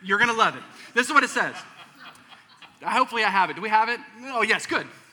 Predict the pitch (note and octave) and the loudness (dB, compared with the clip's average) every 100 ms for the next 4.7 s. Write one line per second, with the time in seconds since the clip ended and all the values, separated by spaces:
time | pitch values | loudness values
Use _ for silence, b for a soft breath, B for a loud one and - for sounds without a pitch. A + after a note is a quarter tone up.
0 | _ - G#3 A#3 C4+ D#4 - C#4+ C4 B3+ | _ -8 -2 -2 -2 -6 -2 -2 -2 0
1 | A3+ - G#3+ G#3 B3+ - A3+ G3 - A3 | -2 -2 -10 -4 -4 -4 -8 -8 -4 -4
2 | A#3 A3 G#3+ F#3 F3+ - A3+ D#4 G4 G#3+ | -2 -4 -4 -8 -10 -12 -10 -8 -6 -6
3 | C3+ - B B B - F4+ D4 A3 B3 | -8 -14 B B B -8 -6 -6 -6 -6
4 | A#3+ A#3 G#3+ E3+ D3+ C#3+ - | -8 -10 -12 -8 -6 -6 -8